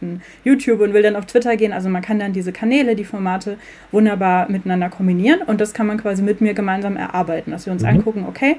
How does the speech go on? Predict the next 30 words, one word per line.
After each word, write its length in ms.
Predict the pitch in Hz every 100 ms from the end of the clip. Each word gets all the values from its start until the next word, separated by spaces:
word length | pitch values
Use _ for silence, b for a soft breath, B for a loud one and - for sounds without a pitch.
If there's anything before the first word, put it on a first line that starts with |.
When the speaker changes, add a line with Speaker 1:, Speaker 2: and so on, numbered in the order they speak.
| B B B
Speaker 1:
wie 120 | 196 208
sieht 180 | 214
dein 100 | 196
Content 340 | 202 208 202 214
aktuell 400 | 185 - 180 180
aus 320 | 247 330 370
und 160 | 226 196
was 160 | 196
kann 160 | - 214
man 120 | 202
da 100 | 185
alles 220 | 190 190
an 120 | 190
Micro-Content 580 | 180 233 247 240 220 214
machen", 220 | 202 208
dass 160 | 196 180
du 80 | 208
dann 180 | 202 185
halt 140 | 185
den 140 | 185 180
Workflow 400 | 185 - 214 185
am 140 | 180
Ende 200 | 175 180
für 140 | 185
dich 160 | 180 180
stehen 320 | - 180 180
hast 200 | 170 160
und 120 | 180 165
eben 180 | 170
weißt, 300 | 160 160 175